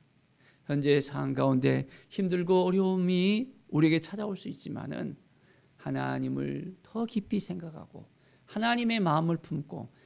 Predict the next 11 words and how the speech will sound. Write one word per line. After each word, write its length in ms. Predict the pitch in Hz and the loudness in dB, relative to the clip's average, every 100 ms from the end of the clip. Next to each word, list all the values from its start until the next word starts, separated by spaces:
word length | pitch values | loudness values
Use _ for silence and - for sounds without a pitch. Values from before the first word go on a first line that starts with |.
| _ _ | _ _
하나님 440 | - - 143 139 | -10 -2 0 0
앞에 240 | 131 - 127 | -4 -6 -2
나아갈 400 | 135 165 175 - | 4 6 6 8
때 240 | 185 139 - - | 6 6 -2 -10
하나님의 440 | - 214 220 220 220 | 4 10 12 12 10
도우심의 420 | 202 214 233 226 | 10 8 10 10
역사가 680 | 214 208 208 226 233 - - | 10 10 12 12 12 8 -2
우리 160 | 175 196 | 6 12
가운데 320 | 202 196 196 | 12 12 10
넘쳐나게 540 | 175 190 208 202 196 | 8 6 6 8 8
되어집니다. 840 | 190 185 180 180 165 165 233 285 | 8 8 8 6 8 12 12 12